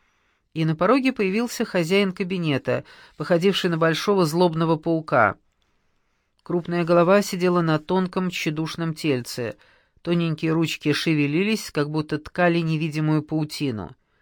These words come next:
«Разговор окончен», проскрипел он, глядя на девушку темными равнодушными глазами. «Попрошу покинуть магазин и не устраивать здесь базар. Михаил,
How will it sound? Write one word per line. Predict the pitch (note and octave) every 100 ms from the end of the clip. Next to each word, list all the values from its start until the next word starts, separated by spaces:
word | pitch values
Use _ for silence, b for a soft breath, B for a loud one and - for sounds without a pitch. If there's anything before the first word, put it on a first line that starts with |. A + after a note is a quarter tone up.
| _ -
«Разговор | A#2 D3 D#3 C#3+ D3+ D#3 D3+ G3 G#3 -
окончен», | D3+ D3+ - - G#3 D#3+ - - C3 B2+ - b b b -
проскрипел | F3+ F3 - E3+ D#3+ D#3+ E3
он, | F3
глядя | D#3+ E3 D#3 D3+
на | D3 C#3+
девушку | D#3+ E3 D3+ - D3
темными | - F3+ G#3+ G#3 G3 F#3+
равнодушными | E3 D#3 D#3 E3 D#3 E3+ D#3
глазами. | D3+ D3+ D3+ D3 A#2+ G#2 - _ b b b b b _
«Попрошу | E3+ F3+ F3+ G3+ G#3 - B3+
покинуть | B3 C3+ C3+ D3 C#3+ C3+ -
магазин | C#3+ C#3+ C#3+ C#3+ F#3+ A#3 C4 _ _ -
и | E3
не | E3
устраивать | E3 - F3+ G3+ G#3+ E3
здесь | C#3+ E3+ E3
базар. | C3+ D3+ D3+ C#3 B2+ B2+ _ _ _ _ _ -
Михаил, | E3+ A3 - B3 D3 C#3